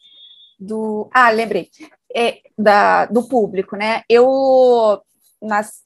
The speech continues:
eu tudo na-, com-, tudo começou aqui no Rio de Janeiro, aí eu tive a minha vivência lá fora, e eu profissionalizei, a Dani sabe, me conheceu, eu morando em Goiás. Pensem.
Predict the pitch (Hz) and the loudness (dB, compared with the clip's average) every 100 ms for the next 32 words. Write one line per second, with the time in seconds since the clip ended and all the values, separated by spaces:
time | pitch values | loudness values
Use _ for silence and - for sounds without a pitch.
0 | _ - 208 214 240 233 226 - 240 226 | _ -8 -8 -6 -8 -6 -10 -8 -8 -8
1 | - 254 233 - 214 208 - 208 202 233 | -10 -10 -6 -6 -4 -6 -4 -6 -6 -8
2 | 262 285 220 190 180 202 214 208 240 294 | -6 -4 -4 -6 -4 -6 -6 -6 -2 2
3 | 302 311 - _ _ 214 208 - 220 220 | 2 0 -10 _ _ -4 -4 -4 -4 -2
4 | 208 196 202 202 196 220 240 - 254 247 | -4 -6 -6 -8 -4 -2 -2 -2 -2 0
5 | 302 330 - _ _ 277 285 339 - 262 | 2 0 -4 _ _ -4 0 0 0 -4
6 | 226 - 233 233 240 226 240 269 269 196 | -4 -6 -6 -4 -4 -2 0 0 0 -2
7 | 202 220 240 233 226 220 214 220 226 240 | -6 -8 -8 0 0 0 -4 -6 -6 -6
8 | - 254 262 247 277 269 269 285 320 - | 0 0 2 2 2 -2 -4 -6 -8 -14
9 | _ 233 226 247 277 240 196 170 - - | _ -10 -4 -2 0 0 0 -4 -12 -18
10 | - _ _ _ _ _ _ _ _ _ | -20 _ _ _ _ _ _ _ _ _
11 | - _ _ _ _ _ _ _ _ _ | -20 _ _ _ _ _ _ _ _ _
12 | - 220 170 - 165 | -6 -4 -6 -14 -20